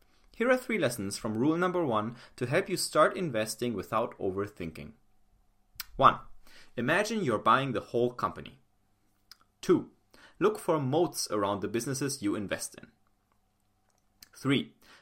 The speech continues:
have a margin of safety of at least fifty percent for each stock you buy. Ready to invest yourself to wealth? Let's do it.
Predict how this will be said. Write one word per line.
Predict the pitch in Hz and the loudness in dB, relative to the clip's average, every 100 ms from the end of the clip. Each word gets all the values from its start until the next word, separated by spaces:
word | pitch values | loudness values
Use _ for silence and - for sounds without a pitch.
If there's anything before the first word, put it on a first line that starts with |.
| _ | _
have | 147 202 - | -2 0 0
a | |
margin | 113 101 139 175 196 | -2 4 4 4 -2
of | 196 | -4
safety | - 123 127 - 123 | -2 -2 -2 -4 -2
of | 104 101 | -2 -4
at | 101 | -4
least | 113 - | -4 -6
fifty | - - 190 - | -8 -4 -4 -6
percent | 214 101 - 101 101 | -8 -6 -4 -6 -6
for | - - 123 | -10 -8 -6
each | 147 - | -8 -10
stock | - 87 78 - | -8 -4 -6 -4
you | 113 | 0
buy. | 127 98 - _ _ _ _ _ _ _ _ _ _ _ - - - | 4 4 0 _ _ _ _ _ _ _ _ _ _ _ -20 -18 -8
Ready | 107 165 240 | 0 0 0
to | 240 185 | -4 -4
invest | 120 120 - | -2 -2 -2
yourself | 147 - 117 127 - | -4 -2 -2 -2 -6
to | 101 | -2
wealth? | 104 127 311 - - _ _ _ _ - | 0 0 -4 -14 -20 _ _ _ _ -12
Let's | - 113 - - | -2 0 -2 -2
do | 110 101 | 0 0
it. | - - | -4 -14